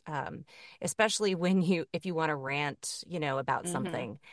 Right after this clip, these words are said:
Speaker 1: Like, don't put that on your business page. Um, but what are your thoughts on people who post consistently, like, "I booked this job, I did this thing," like, just constantly almost, um,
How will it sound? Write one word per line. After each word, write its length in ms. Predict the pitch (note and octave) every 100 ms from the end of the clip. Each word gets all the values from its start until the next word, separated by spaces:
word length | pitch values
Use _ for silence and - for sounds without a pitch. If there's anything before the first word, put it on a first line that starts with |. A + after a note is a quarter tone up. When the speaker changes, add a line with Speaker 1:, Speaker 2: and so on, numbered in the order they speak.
| - -
Speaker 1:
Like, 140 | F3+
don't 200 | A#3 E3
put 120 | E3 -
that 160 | D3
on 160 | C#3+ D3
your 100 | C#3
business 480 | C3 B2 C3+ C3+ -
page. 480 | D3 C3 C3+ C3+ - - - - -
Um, 300 | F#3+ F#3 -
but 180 | A#3 G#3+ -
what 200 | G3 A#3+
are 60 | D#4+
your 160 | D4 A3
thoughts 500 | - F3+ G3+ A3 -
on 440 | D#3 C#3 C#3+ F3+ -
people 300 | G3 F3+ F#3
who 160 | F3 D3
post 420 | F#3 F3+ F3+ -
consistently, 1000 | F#3 E3+ - - F#3+ - G3 E3+ F3+ E3+
like, 300 | E3 D#3+ -
"I 100 | G#3+
booked 320 | G3 A#3+ -
this 200 | G#3+ G3
job, 440 | - G#3+ F#3+ E3+ E3+
I 80 | E3
did 320 | - G3 E3
this 180 | F3 -
thing," 180 | G3 E3
like, 160 | D3+ -
just 220 | F3+ -
constantly 760 | - G#3+ A3 - G3+ F#3 F3
almost, 520 | E3+ F#3+ F#3 F3+ - F3+
um, 420 | E3 D3+ D3+